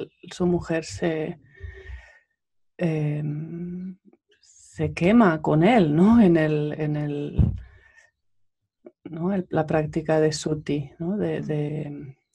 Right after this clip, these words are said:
Speaker 1: hacen
Speaker 2: Sí.
Speaker 1: una cremación, ¿no? As-, del hombre, pero la, la mujer también su,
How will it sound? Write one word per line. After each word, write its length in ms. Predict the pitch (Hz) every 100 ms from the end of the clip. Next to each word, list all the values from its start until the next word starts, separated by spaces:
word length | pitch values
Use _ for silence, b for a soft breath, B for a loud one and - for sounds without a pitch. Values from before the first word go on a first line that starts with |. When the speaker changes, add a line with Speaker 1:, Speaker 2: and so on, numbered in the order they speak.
| -
Speaker 1:
hacen 280 | 160 - 160
Speaker 2:
Sí. 60 | 156
Speaker 1:
una 160 | 151
cremación, 800 | 151 156 156 135 - 156 151 147
¿no? 200 | 151 190
As-, 260 | 160 - -
del 340 | 156 143 156
hombre, 300 | 151 151 160 -
pero 200 | 151 147
la, 200 | 147 -
la 160 | 151
mujer 480 | 147 147 160 151 - _ - _ _ _ _ - 131 B B B _ b b b b b b b b b b b b _
también 800 | 156 156 156 156 156 160 160 156
su, 600 | - 160 151 151 151